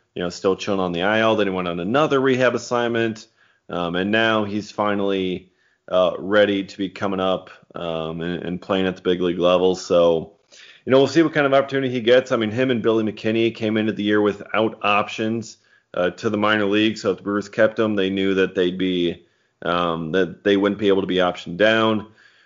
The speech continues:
Billy McKinney got D F A'd, claimed by, uh, New York, and they ended up getting a trade worked out. Um, so the Brewers got Pedro Quintana back for him, a little seventeen-year-old pitcher.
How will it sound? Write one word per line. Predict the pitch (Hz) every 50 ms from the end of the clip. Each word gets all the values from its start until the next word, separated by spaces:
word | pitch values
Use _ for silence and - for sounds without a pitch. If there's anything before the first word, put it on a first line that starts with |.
| _ -
Billy | 143 151 170 165 160 147
McKinney | - 151 151 151 151
got | 139 143 135 117 110
D | 143 139 139
F | 131 120 - -
A'd, | 131 131 135 139 139 131 110 -
claimed | - - 127 120 120 123 110 101
by, | 101 113 113 110 110 110 107 107 104 101 98 92
uh, | - 80 90 92 90
New | 92 95 101 104
York, | 107 104 104 110 117 117 117 117 113 - 113
and | 101 98 98 95 98 95
they | 95 98
ended | 98 95 98
up | 98 95
getting | - 107 78 78
a | 90
trade | - - 113 107 110 104
worked | 104 107 107 104 107 120
out. | 110 110 107 104 104 104 - - - - - 76
Um, | 82 82 82 85 87 87
so | 87 - 98
the | 95
Brewers | 90 95 98 95 90
got | - 95 87 87 -
Pedro | - 104 98 92 95 87
Quintana | - 92 90 - 101 98 98 98
back | 95 92 90 87 87 -
for | - -
him, | - 95 104 107 107 104
a | 101
little | 90 80 82
seventeen-year-old | - - 104 92 92 92 - - 95 90 87 87 85 82 - -
pitcher. | 113 113 113 120 123 120 110 -